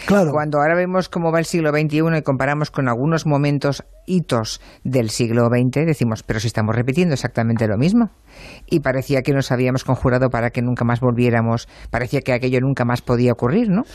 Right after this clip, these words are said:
Speaker 1: Pues este es el, el, el gran debate de las ciencias históricas,
Speaker 2: Ya,
Speaker 1: porque
Speaker 2: ya.
Speaker 1: afecta a la sustancia misma de lo que es la, la estructura de la historia.
Speaker 2: Sí, sí.
Speaker 1: O sea, la historia de qué está hecha, la materia de la historia de qué está hecha, eh, qué es lo que,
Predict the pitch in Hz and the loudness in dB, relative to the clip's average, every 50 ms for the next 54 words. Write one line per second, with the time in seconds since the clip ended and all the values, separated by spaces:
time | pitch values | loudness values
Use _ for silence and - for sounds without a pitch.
0 | - - - 175 156 - 214 214 208 - 277 247 - 277 240 202 160 156 151 156 | -20 -6 -2 0 2 2 2 0 2 2 0 0 2 2 2 2 2 2 2 2
1 | 151 156 143 143 143 139 160 185 233 254 226 226 208 214 233 220 - 240 240 233 | 2 0 0 0 0 2 2 4 4 4 4 4 4 2 2 2 4 4 4 4
2 | 214 185 - - 214 202 - 214 - - 170 170 - - 262 240 196 160 139 143 | 4 2 0 0 -2 0 0 0 0 0 -2 -2 2 2 2 2 2 2 -2 -2
3 | 135 139 156 156 156 151 143 135 156 147 - 214 226 220 247 220 196 175 - 175 | -4 -2 0 0 2 2 2 0 0 0 0 0 2 2 2 2 2 2 0 -2
4 | 156 - - 208 220 208 - 240 220 196 196 208 214 196 208 208 202 220 233 - | -2 0 2 2 2 2 2 2 2 4 4 4 4 4 2 2 2 2 0 -2
5 | - - - - - - 160 170 170 160 151 143 202 202 208 208 180 170 165 - | -8 -20 -20 -12 -8 -2 0 2 4 4 2 2 2 2 2 4 2 2 0 -2
6 | - - - - - 170 170 160 - - 190 175 170 - - 254 240 226 208 180 | -6 -12 -10 -4 0 0 0 2 2 2 2 2 2 2 2 4 4 4 4 4
7 | 165 151 135 - - 143 127 123 123 120 120 127 143 - - - 175 175 - - | 2 0 -4 -6 -8 -8 -6 -6 -6 -6 -8 -10 -12 -16 -6 -2 -2 -2 0 0
8 | 143 131 180 175 165 165 160 - - 214 214 226 220 202 190 170 - 202 196 - | 2 2 2 4 4 2 2 2 2 4 4 4 4 4 2 2 2 2 0 0
9 | - - 185 165 165 180 185 175 - - 180 208 233 226 - _ - - - - | 0 0 2 2 4 2 2 0 0 2 2 2 2 0 -4 _ -20 -20 -20 -20
10 | - - - - - 156 151 151 156 156 147 240 226 202 190 175 156 147 143 135 | -20 -20 -20 -6 -2 0 0 2 2 0 2 2 2 4 2 2 2 0 -2 -4
11 | - - 156 151 160 156 151 - 180 165 - - 147 131 123 127 123 - - 202 | -2 -2 0 2 2 2 2 0 -2 -4 -4 -4 -4 -4 -4 -4 -4 -2 0 0
12 | 226 - - - - - - - - 160 156 156 160 - - - - - 247 269 | 0 -2 -6 -16 -20 -20 -16 -4 0 2 4 4 2 0 -4 -6 0 2 2 2
13 | 254 226 247 233 214 190 - 214 202 190 190 | 2 2 0 0 0 0 2 2 2 2 2